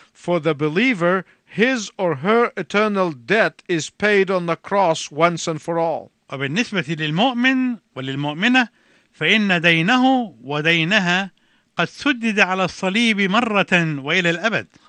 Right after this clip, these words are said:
Speaker 1: Our daily sin incurs daily debt.
Speaker 2: خطيتنا اليومية تجلب علينا دينا يوميا.
Speaker 1: It may not affect your salvation,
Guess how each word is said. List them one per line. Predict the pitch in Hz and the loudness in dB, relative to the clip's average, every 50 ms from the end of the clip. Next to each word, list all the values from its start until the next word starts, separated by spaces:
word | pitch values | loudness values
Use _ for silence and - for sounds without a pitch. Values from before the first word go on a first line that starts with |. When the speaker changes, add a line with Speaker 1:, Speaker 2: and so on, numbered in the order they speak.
| _ _ - | _ _ -2
Speaker 1:
Our | 139 160 175 165 156 | 2 2 4 2 2
daily | 143 127 120 151 196 226 247 233 208 208 | 0 -4 -2 0 2 2 2 2 0 -2
sin | 175 - - - 226 214 185 165 185 - | -2 -2 0 2 2 2 2 0 -2 -6
incurs | 190 160 160 151 - - 226 220 190 165 147 127 117 | -6 -6 -6 -4 -2 0 2 2 4 2 0 -2 -2
daily | 120 170 170 175 170 165 165 | -2 0 0 0 2 0 -2
debt. | 147 160 175 165 - - - - - _ _ _ _ - | -2 -2 -4 -4 -6 -8 -16 -20 -20 _ _ _ _ -10
Speaker 2:
خطيتنا | - - 147 - - 165 151 190 233 240 - 208 190 175 | -6 -6 -6 -4 -4 -2 0 0 0 2 2 2 2 2
اليومية | 165 156 151 151 147 147 156 196 220 202 165 131 104 87 - _ _ _ _ _ _ - | 2 2 2 0 0 0 0 0 0 0 -2 -4 -6 -10 -16 _ _ _ _ _ _ 0
تجلب | 208 226 202 170 185 185 170 170 | 2 2 2 2 0 0 0 2
علينا | 165 147 156 160 180 190 185 175 170 160 156 143 | 2 2 2 2 2 2 2 0 0 -2 -2 0
دينا | 135 190 214 220 196 180 165 160 156 156 | 2 2 2 4 4 2 2 2 2 2
يوميا. | 151 156 147 147 143 160 160 151 131 113 98 90 85 - - - | 2 2 2 2 2 2 2 0 0 -4 -8 -10 -14 -20 -12 -8
Speaker 1:
It | 175 175 135 - | -8 -6 -4 -2
may | 156 165 165 160 | 0 0 2 2
not | 175 196 208 - | 2 2 0 0
affect | 214 196 - - - 208 208 - - - | -2 -6 -6 -2 -2 -2 -2 -2 -2 -2
your | 185 180 170 | -2 -2 -2
salvation, | - - 180 165 156 147 135 175 233 262 233 - - 156 143 143 | -2 0 0 0 0 0 0 2 2 2 2 2 0 0 -2 -2